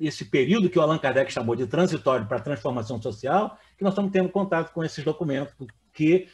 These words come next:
se não fosse isso, nós não teríamos, talvez, uma encarnação inteirinha sem contato com aquela, com aquele documento.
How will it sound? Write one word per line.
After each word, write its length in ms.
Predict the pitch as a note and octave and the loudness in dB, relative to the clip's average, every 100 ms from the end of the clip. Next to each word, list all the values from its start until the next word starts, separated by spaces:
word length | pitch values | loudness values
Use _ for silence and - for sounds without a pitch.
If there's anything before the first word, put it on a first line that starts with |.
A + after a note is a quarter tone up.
| - | -8
se 160 | C4+ | 0
não 160 | C4+ A#3 | 4 4
fosse 460 | F#3+ A#3+ B3+ F#3 | 6 6 6 4
isso, 180 | A3 G3 | 0 0
nós 140 | A3 G3+ | 2 2
não 100 | A#3+ | 4
teríamos, 360 | G3+ F#3 A3+ | 4 6 4
talvez, 260 | G#3 F#3+ A3 | 2 2 2
uma 100 | G#3 | 2
encarnação 520 | G3 F#3+ F#3+ F#3 A3 | 2 4 4 2 0
inteirinha 760 | B3+ C4 C#4+ C#4 C4 C#4 D#3+ G#2+ _ _ _ _ | -2 2 2 4 0 -2 -4 -6 _ _ _ _
sem 220 | - G#3+ | -2 0
contato 420 | G3+ F#3+ E3+ E3+ | 0 0 0 -2
com 140 | D3+ C#3+ | -6 -6
aquela, 340 | A#2+ D3 D3+ | -2 -2 -2
com 80 | A#2+ | -4
aquele 220 | A2 C3 | -4 -4
documento. 440 | B2 C3 A2 G2 | -4 -6 -8 -8